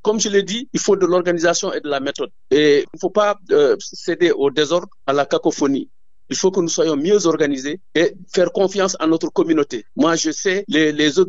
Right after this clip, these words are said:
les autorités administratives peuvent accompagner la communauté, les spécialistes de la santé peuvent les accompagner, mais faisons confiance à notre communauté.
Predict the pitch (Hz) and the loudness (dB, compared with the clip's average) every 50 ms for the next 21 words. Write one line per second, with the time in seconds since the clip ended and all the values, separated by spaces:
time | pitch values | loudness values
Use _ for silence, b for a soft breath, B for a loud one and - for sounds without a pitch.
0 | 180 - 311 160 151 180 190 190 190 180 - 202 - 175 170 180 - - 170 165 | 2 2 2 2 2 0 -4 -4 -4 -2 0 0 0 0 0 -2 -2 -2 -2 0
1 | 165 175 156 - - 185 170 - - 151 - 131 - - 175 160 165 156 151 151 | 0 0 0 2 2 2 2 2 0 0 0 0 0 0 0 0 2 2 2 2
2 | 147 - - 196 190 214 214 208 202 - 214 202 - 147 156 151 - - 170 160 | 0 0 0 -2 0 0 -2 -2 -2 0 0 0 0 0 -2 -4 0 0 0 0
3 | - 180 165 165 165 151 147 156 151 - 151 147 151 170 - - 165 156 151 147 | 0 -2 -6 -4 -4 -2 -2 -2 -2 -4 -8 -8 -8 -6 -4 -2 0 2 2 2
4 | 135 160 - - 160 156 - 151 156 180 B B B B B - 143 156 156 - | 2 0 0 -2 -2 -2 -2 -4 -4 -4 B B B B B 0 2 2 2 2
5 | 196 196 196 208 196 - 185 202 196 - 202 196 190 - - 175 165 165 - 151 | 2 2 2 0 -2 0 -2 -2 0 0 0 -2 -2 -2 -2 -2 -2 -2 -2 -2
6 | - - 160 151 156 135 135 131 127 104 | -2 0 2 2 2 2 2 0 -4 -6